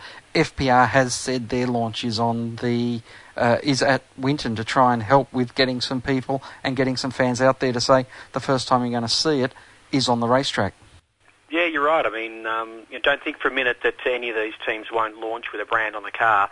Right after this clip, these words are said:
Speaker 2: even if they have to launch with a brand on the car that's not necessarily paying the naming rights amount. It's, uh, nothing worse than launching blank panels. Those days are gone, unfortunately.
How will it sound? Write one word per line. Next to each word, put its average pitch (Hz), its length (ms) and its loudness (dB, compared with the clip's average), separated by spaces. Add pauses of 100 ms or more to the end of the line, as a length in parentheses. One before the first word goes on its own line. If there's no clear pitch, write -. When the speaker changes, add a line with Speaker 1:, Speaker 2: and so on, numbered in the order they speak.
(280)
Speaker 2:
even 117 140 -4
if 123 120 -8
they 113 60 0
have 110 140 -2
to - 80 -8
launch 107 320 -6
with 107 100 -6
a - 40 -20
brand 107 180 2
on 98 80 -8
the 98 80 -10
car 104 240 0
that's 98 180 -14
not 101 140 -8
necessarily 101 460 -10
paying 101 400 -2 (420)
the 110 60 -10
naming 104 400 -4
rights 101 360 0
amount. 104 380 0
It's, 104 100 -12 (140)
uh, 101 80 2
nothing 110 320 -4
worse 101 260 -4
than 101 200 -10
launching 104 360 -10
blank 101 240 -2
panels. 98 320 -6
Those 104 220 0
days 101 260 0
are 98 40 -12
gone, 101 280 -2
unfortunately. 95 640 -6